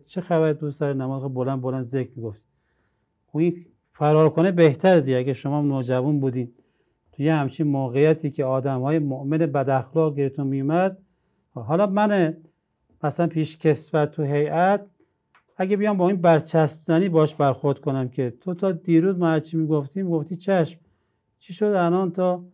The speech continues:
مثلاً یه تابلوی روی سبیلات، روی لبات رشد کرده که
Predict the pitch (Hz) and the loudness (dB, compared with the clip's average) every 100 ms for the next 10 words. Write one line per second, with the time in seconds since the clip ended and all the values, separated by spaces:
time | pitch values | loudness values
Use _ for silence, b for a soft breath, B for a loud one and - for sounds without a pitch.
0 | _ _ _ - 143 175 170 170 165 160 | _ _ _ -10 -8 -4 -2 0 0 0
1 | 160 147 139 170 165 165 156 160 143 147 | -2 0 0 0 2 0 0 -4 -4 0
2 | 156 156 - _ _ 170 160 156 147 143 | 0 0 -6 _ _ -2 0 2 2 2
3 | 151 147 139 147 - 156 139 135 151 147 | 0 0 0 -2 0 0 0 2 0 0
4 | 139 | -4